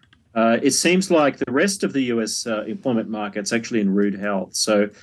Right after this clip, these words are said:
so that means that interest rates are probably gonna stay higher for longer and indeed keep rising. That's our central case. The earnings season also has been a bit patchy. Uh, it hasn't been that great. Uh, but markets, you know, they were buoyed by that robust sentiment that it would all be over soon with the interest rates,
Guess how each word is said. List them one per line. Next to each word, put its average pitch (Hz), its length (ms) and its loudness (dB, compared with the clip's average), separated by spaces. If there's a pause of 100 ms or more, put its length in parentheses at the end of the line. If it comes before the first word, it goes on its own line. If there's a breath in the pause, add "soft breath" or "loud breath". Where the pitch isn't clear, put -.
(140 loud breath)
so - 140 0
that 220 240 2
means 170 380 4
that 135 260 4
interest 147 340 0
rates 135 300 4
are 123 40 -10
probably 127 300 -2
gonna 127 220 0
stay 117 320 0
higher 120 360 0
for 127 160 -8
longer 113 440 -2 (380)
and 123 160 2
indeed 120 520 2
keep - 300 -2
rising. 110 520 0
That's 120 240 -6
our 113 120 0
central 117 400 -4
case. 98 460 -6 (500 soft breath)
The 147 160 6
earnings 233 260 2
season 160 320 4
also 170 320 2
has 139 140 2
been 151 200 0
a 143 40 0
bit 147 220 -2
patchy. 107 600 -4
Uh, 117 340 2
it 123 140 -2
hasn't 143 300 -2
been 143 180 2
that 110 160 0
great. 104 420 -4 (460)
Uh, 123 180 4
but 175 220 0
markets, 202 500 0
you 196 80 2
know, 185 100 4
they 170 100 4
were 175 100 4
buoyed 190 340 2
by 185 140 0
that 151 200 -2
robust 139 500 -4
sentiment 131 500 -4
that 123 140 -2
it 139 60 -4
would 135 140 0
all 143 180 4
be 135 160 2
over 123 240 2
soon 117 420 -4
with 110 140 -2
the 113 100 -4
interest 113 280 -10
rates, 131 420 0